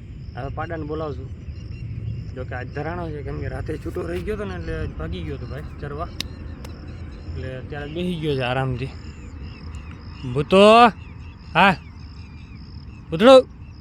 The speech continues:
એ બેઠો ભાઈ, ક્યાં બી ન દી હવે. બાકી બધી ભેહું ચરવા માંડી,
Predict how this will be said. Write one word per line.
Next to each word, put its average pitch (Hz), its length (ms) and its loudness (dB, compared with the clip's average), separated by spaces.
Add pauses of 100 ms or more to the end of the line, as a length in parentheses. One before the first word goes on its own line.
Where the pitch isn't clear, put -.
(2250)
એ 160 120 -8
બેઠો 143 300 -4
ભાઈ, 113 240 -6 (320)
ક્યાં 156 260 0
બી 147 140 2
ન 135 40 0 (120)
દી 113 160 -4
હવે. 113 140 -8 (2250)
બાકી 156 300 2
બધી 170 260 4
ભેહું 175 240 6
ચરવા 156 260 6
માંડી, 120 280 -2